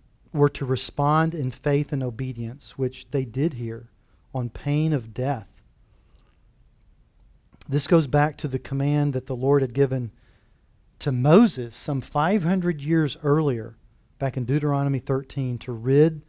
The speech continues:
the theocracy of those who were not willing to worship God. That, w-, that was a commandment given, a standard set before they entered the promised land. And then in verse fifteen, we see that they rejoiced over what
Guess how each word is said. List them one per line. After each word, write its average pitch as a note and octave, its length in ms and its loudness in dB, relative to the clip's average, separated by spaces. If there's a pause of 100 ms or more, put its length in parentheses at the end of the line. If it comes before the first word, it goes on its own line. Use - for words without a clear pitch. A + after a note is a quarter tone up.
(240)
the C3+ 80 -4
theocracy C#3 800 -2
of A2 160 -6
those C3 520 -2 (340)
who C#3+ 120 -2
were A#2+ 120 -4
not C3 280 -4
willing C3 400 0
to - 160 -14
worship A#2 460 -8 (160)
God. A2 340 -10 (1040)
That, B2 80 -6
w-, C#3+ 160 -10 (320)
that C#3+ 120 0
was D#3+ 140 0
a C3 40 -2
commandment D#3 640 0
given, A#2+ 420 -2 (840)
a - 40 -12
standard C#3+ 520 -2
set C3+ 320 -2
before C3 300 -2
they B2+ 140 -2
entered B2+ 300 -6
the B2 60 -6
promised A#2 500 -10
land. A2+ 400 -14 (1800)
And D3+ 100 2
then G#3 120 6
in G3 80 4
verse E3+ 240 4
fifteen, F#3 500 2
we D3 80 2
see F3 240 0
that D3+ 160 0
they D3+ 120 2
rejoiced C#3+ 720 2
over C#3+ 420 2
what D3 320 2